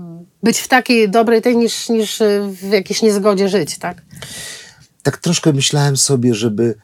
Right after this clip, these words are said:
Speaker 2: e, potraktować Indię ciekawostkowo, o tych właśnie różnicach kulturowych, żeby porozmawiać. Niektóre są oczywiste i wielokrotnie już wałkowane, niektóre mniej oczywiste. Mówiłeś, że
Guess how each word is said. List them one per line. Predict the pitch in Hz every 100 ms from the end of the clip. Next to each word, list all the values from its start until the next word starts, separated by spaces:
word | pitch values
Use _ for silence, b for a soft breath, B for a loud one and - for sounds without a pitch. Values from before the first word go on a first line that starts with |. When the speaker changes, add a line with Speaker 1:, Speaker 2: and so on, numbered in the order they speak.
| -
Speaker 2:
e, | 98
potraktować | 95 107 107 - 110 104 -
Indię | 110 104
ciekawostkowo, | - 98 98 92 - - 104 80 87 127 -
o | 113
tych | 123 92
właśnie | 120 107
różnicach | 101 87 107 139 82 -
kulturowych, | 82 76 85 76 71
żeby | 80 76
porozmawiać. | 80 73 95 110
Niektóre | 160 165 151
są | 143 143
oczywiste | 120 - 104 101 - - 107 170 98
i | 101
wielokrotnie | 101 107 - 113 92 95
już | 80
wałkowane, | 95 87 92 110 190
niektóre | 175 139 165 151
mniej | 131 131 110
oczywiste. | 95 87 87 - 147 B B B 85
Mówiłeś, | 101 117 147
że | 104